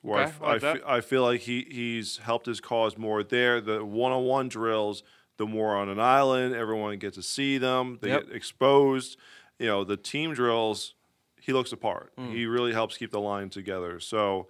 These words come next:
Speaker 2: Can I, real quick, uh, left
Speaker 1: Yeah.
Speaker 2: tackle, there was a late addition midweek. Calvin Throckmorton, who we saw
Speaker 1: Yes.
Speaker 2: last week,
Speaker 1: Yes.
Speaker 2: this looked really good from Oregon. So this is, uh, he was the right tackle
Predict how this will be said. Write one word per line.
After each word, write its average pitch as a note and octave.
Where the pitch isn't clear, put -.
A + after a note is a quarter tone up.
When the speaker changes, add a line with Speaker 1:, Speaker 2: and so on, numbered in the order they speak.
Speaker 2:
Can G#3
I, -
real A#3+
quick, A3+
uh, C#3+
left D3+
Speaker 1:
Yeah. D#3+
Speaker 2:
tackle, E3
there C3+
was B2
a B2
late C#3
addition C3+
midweek. C3
Calvin F#3
Throckmorton, F3+
who D#3+
we D3
saw C#3+
Speaker 1:
Yes. C#3+
Speaker 2:
last C3+
week, G3+
Speaker 1:
Yes. D3
Speaker 2:
this -
looked G3+
really C#3+
good A2
from C#3
Oregon. B2
So C#3
this C#3
is, B2
uh, B2+
he E3+
was D#3
the B2+
right C3
tackle B2